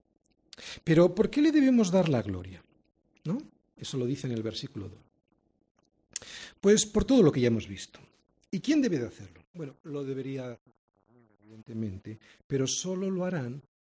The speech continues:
los hijos de los poderosos, como dice el versículo uno.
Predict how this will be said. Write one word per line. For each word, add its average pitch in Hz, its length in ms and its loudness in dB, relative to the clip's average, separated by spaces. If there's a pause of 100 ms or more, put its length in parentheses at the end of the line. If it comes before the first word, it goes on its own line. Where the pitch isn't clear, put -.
(140)
los 117 280 -14
hijos - 480 -14
de 107 160 2
los 104 160 6
poderosos, 110 560 6
como 107 240 4
dice 110 220 2
el 110 80 4
versículo 95 500 2
uno. 92 160 -10